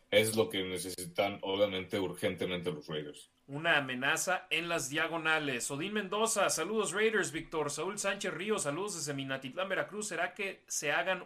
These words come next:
Speaker 2: un buen receptor de élite? Ojalá y sí. Pero es que también ahí, si creen que el receptor, mm,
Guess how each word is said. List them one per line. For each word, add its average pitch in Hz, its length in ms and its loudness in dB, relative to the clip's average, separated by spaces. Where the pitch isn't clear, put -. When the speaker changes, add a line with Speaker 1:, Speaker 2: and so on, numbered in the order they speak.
Speaker 2:
un 175 160 -10
buen 180 180 -4
receptor 160 500 -4
de 147 200 0
élite? 220 500 -2
Ojalá 127 360 0
y 135 40 2
sí. 175 360 -2
Pero 175 100 4
es 170 80 2
que 208 80 0
también 185 300 4
ahí, 190 320 4
si 165 640 -2
creen 214 360 4
que 175 200 4
el 156 140 2
receptor, 160 500 2
mm, 175 220 -2